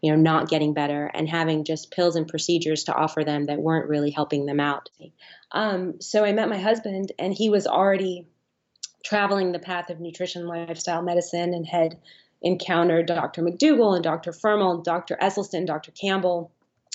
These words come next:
And, um, he really hel-, he really got me into that lifestyle and, and kinda learning about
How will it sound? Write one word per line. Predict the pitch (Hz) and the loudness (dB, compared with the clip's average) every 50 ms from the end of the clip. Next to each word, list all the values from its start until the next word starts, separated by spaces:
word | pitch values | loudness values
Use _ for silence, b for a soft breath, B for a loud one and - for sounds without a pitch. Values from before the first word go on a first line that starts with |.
| - _ - | -14 _ -2
And, | - 185 185 180 170 170 170 165 165 B B B B B B B B - | 0 2 2 2 2 2 0 -2 -4 B B B B B B B B -4
um, | - 190 190 180 180 170 165 160 151 165 - _ B B B B B B B | -4 -2 -2 -4 -4 -6 -8 -10 -12 -12 -16 _ B B B B B B B
he | - - - 240 240 233 226 226 208 190 - - | -10 -2 0 2 4 4 4 6 4 4 2 2
really | 175 170 185 208 202 196 185 196 | -2 0 2 2 4 4 4 2
hel-, | 185 160 - 180 165 - - - - - | 2 0 0 0 0 -2 -2 -10 -18 -18
he | - - - 214 214 | -16 -10 -4 -4 -2
really | 190 202 202 190 180 | 0 2 2 2 2
got | 165 175 175 156 - | 2 2 2 2 2
me | 165 185 190 180 170 - - | 0 0 0 0 -2 -4 -6
into | 165 170 170 - 175 | -6 -6 -6 -6 -6
that | 160 165 156 - - 101 | -4 -4 -4 -4 -4 -4
lifestyle | 143 165 165 165 165 - - - - - - - 180 170 170 170 165 | -4 -4 -4 -4 -6 -8 -20 -20 -16 -12 -8 -6 -4 -2 -2 -2 -4
and, | 165 165 165 170 147 156 - | -4 -4 -4 -4 -6 -4 -4
and | - 165 165 160 170 160 165 | -4 -4 -2 -2 -4 -6 -4
kinda | - 170 160 170 | -4 -2 0 2
learning | 170 175 180 180 175 170 165 165 | 2 4 4 4 6 6 4 4
about | 165 160 170 165 165 170 - - - | 4 4 2 2 4 2 2 0 -2